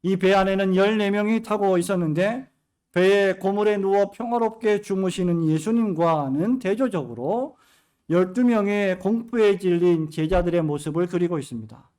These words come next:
그리고 나머지 한 명은 아마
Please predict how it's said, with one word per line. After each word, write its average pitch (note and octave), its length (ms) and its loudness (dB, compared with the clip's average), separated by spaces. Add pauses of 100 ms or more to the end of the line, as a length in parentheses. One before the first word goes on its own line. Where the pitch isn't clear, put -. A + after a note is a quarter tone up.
(800)
그리고 G3 180 2
나머지 G#3 400 2
한 G#3 160 2
명은 F#3+ 320 -2
아마 F3 560 2